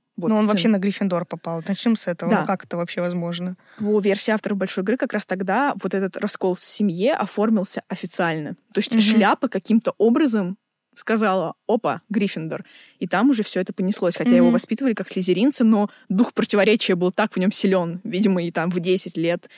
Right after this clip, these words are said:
Speaker 1: и в одиннадцать. Ну вот, гены Блэков, гены
Speaker 2: Да.
Speaker 1: тетушки Вальбурги. Поэтому мне даже кажется, что, возможно, сейчас мои домыслы, спекуляции, что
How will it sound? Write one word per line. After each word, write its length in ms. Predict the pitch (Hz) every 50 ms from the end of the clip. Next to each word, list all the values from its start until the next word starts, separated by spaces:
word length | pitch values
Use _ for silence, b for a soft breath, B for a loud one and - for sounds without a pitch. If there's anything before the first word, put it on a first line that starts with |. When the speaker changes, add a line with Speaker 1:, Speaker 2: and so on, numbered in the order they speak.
| B B B B
Speaker 1:
и 80 | B 180
в 60 | 165
одиннадцать. 640 | 160 156 165 226 285 339 262 - - 151 120 - - - _ -
Ну 100 | 262 269
вот, 260 | 247 - - - -
гены 260 | 180 196 320 294 156
Блэков, 520 | 160 151 165 175 165 165 - - 208 202 202
гены 340 | 196 254 - 262 240 214 208
Speaker 2:
Да. 100 | 214 - - _
Speaker 1:
тетушки 340 | - 285 262 247 - - -
Вальбурги. 460 | 180 185 185 175 175 180 170 165 - -
Поэтому 240 | - 254 254 247 247
мне 120 | 233 262
даже 220 | 247 247 254 247 -
кажется, 360 | - 302 415 403 339 - -
что, 160 | - - 240
возможно, 440 | 214 226 196 240 214 202 190 185 196
сейчас 180 | - 202 - 220
мои 220 | 226 208 196 196
домыслы, 380 | 160 196 233 247 226 - 196 -
спекуляции, 580 | - - 196 - 185 240 311 381 - - 247
что 220 | - - - 214